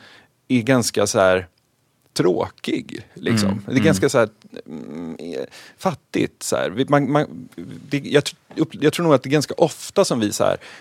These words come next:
Speaker 1: "Har du sett den här?" "Ja, det har jag. Vad tyckte du?" "Ja, jag älskade den. Jag tyckte den var skitbra." "Ja, samma här. Verkligen någonting speciellt." Och sen så börjar vi diskutera. Och då så, i slutet av den diskussionen så upplever man att vi har varit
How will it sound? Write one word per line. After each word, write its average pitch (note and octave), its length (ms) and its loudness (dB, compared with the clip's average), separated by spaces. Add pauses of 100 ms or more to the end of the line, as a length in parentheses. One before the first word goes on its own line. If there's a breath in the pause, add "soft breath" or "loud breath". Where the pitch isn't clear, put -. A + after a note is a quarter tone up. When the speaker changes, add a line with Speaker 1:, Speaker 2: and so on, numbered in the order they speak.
(220 loud breath)
Speaker 1:
"Har C3+ 140 6
du D3+ 80 8
sett - 240 2
den D3 120 2
här?" A2+ 300 2 (180)
"Ja, C3+ 300 8
det B2+ 60 8
har F#2+ 200 4
jag. D2 180 -4
Vad A#2+ 120 0
tyckte C3 280 0
du?" F#2+ 140 0
"Ja, A#2+ 120 8
jag A2+ 320 8
älskade A#2+ 340 0
den. A2 60 0
Jag G2 100 -4
tyckte A2 160 -2
den G#2 40 0
var G2+ 80 0
skitbra." G#2+ 400 0
"Ja, A#2+ 200 12
samma A#2 280 0
här. A2+ 280 2
Verkligen B2 480 2
någonting G2 280 -2
speciellt." F#2+ 540 -2
Och B2 140 2
sen C3 340 2
så A2+ 80 -6
börjar G2+ 160 6
vi G2 80 2
diskutera. G2 600 0
Och G#2+ 80 4
då A#2+ 100 2
så, C#3+ 220 -4
i - 80 -4
slutet D3 280 0
av G#2 60 4
den F#2+ 120 0
diskussionen F#2+ 600 -4
så A2+ 100 -2
upplever A#2 360 2
man A2 140 4
att - 120 -2
vi F#2+ 100 0
har F#2+ 120 2
varit F#2 360 4